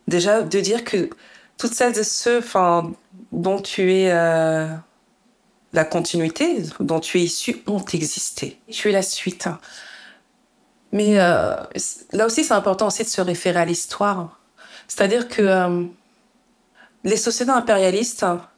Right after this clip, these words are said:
au fait, ont eu pour but justement de, de nous effacer, euh, effacer nos noms. L'esclavage, c'est quoi ? C'est, ce sont des individus, hein, qui appartenaient au maître et qui prenaient le nom du maître, hein.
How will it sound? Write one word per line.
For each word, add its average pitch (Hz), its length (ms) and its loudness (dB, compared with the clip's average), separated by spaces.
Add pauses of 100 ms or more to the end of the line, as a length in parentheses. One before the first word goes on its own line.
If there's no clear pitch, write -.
(960)
au 175 80 -4
fait, 240 240 0
ont 160 240 0
eu 226 80 0
pour 190 220 -2
but 208 240 -2
justement 185 540 -2
de, 165 420 0 (240)
de 175 160 -2
nous 185 260 0
effacer, 165 680 -4 (560)
euh, 160 560 4
effacer 190 480 -2
nos 180 140 2
noms. 165 340 0 (400)
L'esclavage, 190 580 2
c'est 160 160 -2
quoi ? 165 300 0
C'est, - 320 -6
ce - 100 -8
sont 175 140 0
des 165 160 2
individus, 165 580 0
hein, 175 140 2 (340)
qui - 120 2
appartenaient 170 420 2
au 170 80 2
maître 214 260 2
et 175 60 -2
qui - 120 -10
prenaient 175 280 0
le 170 100 2
nom 165 160 0
du 160 140 -2
maître, 226 320 0
hein. 165 80 -2